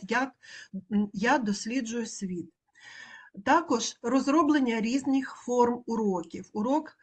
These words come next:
з міжпредметними зв'язками, інтегрований урок, бінарний урок. Е, впровадження, е, навчальних проєктів,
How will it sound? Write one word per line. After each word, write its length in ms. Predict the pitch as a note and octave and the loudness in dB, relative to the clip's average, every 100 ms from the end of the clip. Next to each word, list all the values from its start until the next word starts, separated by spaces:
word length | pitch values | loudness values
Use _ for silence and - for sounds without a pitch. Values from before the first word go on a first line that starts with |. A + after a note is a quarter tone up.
| - - | -20 -12
з 160 | G3+ G#3+ | -6 -2
міжпредметними 880 | B3+ - A#3 G#3+ A3+ C4 C4 A3+ | -2 -2 -4 -2 -2 -4 -4 -4
зв'язками, 760 | G#3 A3 A#3 - - F3+ E3 E3 - | -2 -2 -2 -4 -4 -4 -2 -8 -10
інтегрований 880 | G#3+ G#3 A3+ F#3+ G#3+ B3 B3 G#3+ G3+ - | -4 -2 0 0 0 0 0 0 -2 -2
урок, 380 | G3+ G3+ F3+ | -2 -2 -4
бінарний 640 | F3+ A3+ A3 F#3+ F3+ F3 E3 | -4 -4 0 -2 -2 -10 -12
урок. 420 | F3 F3 E3 - _ - - - - - _ F#3 | -10 -8 -10 -12 _ -20 -20 -20 -20 -20 _ -4
Е, 440 | F#3+ G3 F#3+ F#3+ | 0 0 0 -4
впровадження, 960 | - B3+ A#3+ B3+ D#4+ C4+ C4+ C4 B3 B3 | -2 0 4 6 4 4 2 4 2 0
е, 40 | G#3 | 0
навчальних 920 | G#3 G#3 G#3+ G#3+ - C4 C#4+ C4 B3 | 2 2 0 -2 2 4 4 2 -2
проєктів, 760 | - B3 G3+ G3 F3+ - F#3+ | -4 -2 0 0 -2 -6 -8